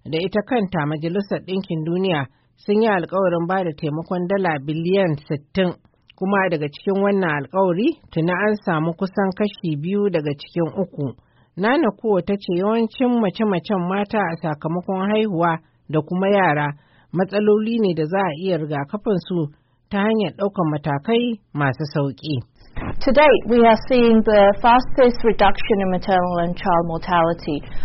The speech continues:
Speaker 2: with almost six point four million children, uh, less children dying every year.
Speaker 1: Nana Ko ta ce sai gashi a yau cikin ikon Allah ana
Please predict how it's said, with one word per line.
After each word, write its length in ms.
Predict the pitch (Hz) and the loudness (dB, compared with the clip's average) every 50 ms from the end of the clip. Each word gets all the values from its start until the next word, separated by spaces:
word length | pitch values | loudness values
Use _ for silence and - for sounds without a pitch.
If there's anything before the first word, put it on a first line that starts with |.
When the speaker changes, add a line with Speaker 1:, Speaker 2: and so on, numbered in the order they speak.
| - - | -2 2
Speaker 2:
with 280 | 196 202 196 190 190 185 - - | 4 4 6 6 6 4 2 0
almost 640 | - 208 208 202 196 190 190 196 - - - - - - - - - - - | 2 4 4 6 6 4 4 2 0 -2 -4 -4 -6 -4 0 0 0 2 4
six 140 | - 539 - - - - | 4 4 4 4 2 2
point 260 | - 269 226 220 - - | 4 4 4 4 2 2
four 200 | - 254 233 226 226 | 4 6 8 8 8
million 540 | 226 220 208 208 202 202 196 190 185 196 - - - - - - - - | 8 8 6 6 6 6 4 4 2 0 -2 -2 0 2 2 2 0 -2
children, 640 | - - - 240 226 214 - 202 190 175 170 175 - - - - - - - - | -2 2 4 6 6 6 6 4 4 4 4 2 0 0 0 -2 -2 -2 -2 0
uh, 320 | - 185 180 170 165 147 147 - - - 117 180 | 2 4 6 6 6 4 4 2 -2 -4 0 4
less 180 | 220 262 262 262 - | 6 6 6 4 2
children 360 | - - 220 196 196 196 185 | 2 4 4 4 4 4 4
dying 360 | 175 185 180 180 175 170 170 165 | 4 6 6 6 6 4 4 2
every 300 | - 185 175 175 175 175 | 2 0 2 2 0 0
year. 320 | 175 196 202 185 160 147 151 151 - 175 180 | 2 4 6 6 6 6 4 4 0 -2 -2
Speaker 1:
Nana 300 | 202 208 254 311 359 320 247 - | 0 0 0 2 2 2 0 0
Ko 160 | - 247 226 | 0 0 0
ta 140 | 214 220 233 233 | 0 0 -2 -4
ce 160 | - 220 196 | -2 -4 -4
sai 240 | 180 - 254 262 269 | -2 0 0 0 0
gashi 340 | 247 208 185 180 - - 208 | 0 -2 -2 -2 -2 -4 -4
a 120 | 175 180 | -2 -2
yau 240 | 185 190 214 202 165 | 0 0 0 0 -2
cikin 480 | 151 - 214 208 - 220 208 185 226 240 | -4 -6 -8 -4 -4 -4 -2 -2 -2 -4
ikon 240 | 240 - 214 180 156 | -2 -2 -4 -4 -4
Allah 360 | 165 185 190 185 180 156 139 131 - _ _ _ _ _ _ - | -4 -4 -4 -2 -2 -2 -4 -6 -8 _ _ _ _ _ _ -8
ana 200 | - 202 220 214 | -4 -2 0 0